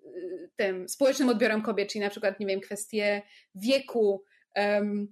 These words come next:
biologicznego zegara, który tyka, jakby właśnie roli kobiet w społeczeństwie. Jakby to są rzeczy, które my jako kobiety,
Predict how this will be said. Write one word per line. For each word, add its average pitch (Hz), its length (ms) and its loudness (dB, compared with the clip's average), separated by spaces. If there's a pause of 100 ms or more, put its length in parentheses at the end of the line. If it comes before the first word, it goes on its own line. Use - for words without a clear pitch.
(300)
biologicznego 226 720 0
zegara, 320 580 2
który 254 380 -2 (120)
tyka, 240 540 -2 (200)
jakby 220 280 -2
właśnie 233 240 0 (180)
roli 294 400 2
kobiet 240 380 2
w - 40 -8
społeczeństwie. 233 800 0
Jakby 220 260 0
to 294 140 -4
są 294 160 0
rzeczy, 254 240 -4
które 285 260 0
my 254 140 4
jako 285 260 0
kobiety, 247 720 2